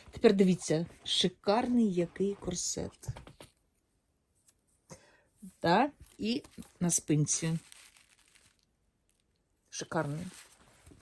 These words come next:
Чаш-, чашечка формована. Так, це піжамка від ук. Це трикотаж, легесенький, дуже класний.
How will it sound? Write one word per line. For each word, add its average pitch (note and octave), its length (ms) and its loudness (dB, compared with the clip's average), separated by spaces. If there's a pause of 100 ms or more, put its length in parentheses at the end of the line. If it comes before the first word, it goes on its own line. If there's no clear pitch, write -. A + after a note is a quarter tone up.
(1080)
Чаш-, - 400 2
чашечка F3 500 2
формована. G#3+ 720 2 (1300)
Так, D#3+ 220 -4
це C4 160 2
піжамка F#3+ 560 6
від E3 360 -4
ук. - 540 -4 (960)
Це C4 200 6
трикотаж, B3+ 760 2 (200)
легесенький, C4 920 2
дуже A3 300 -2
класний. D#3 680 -2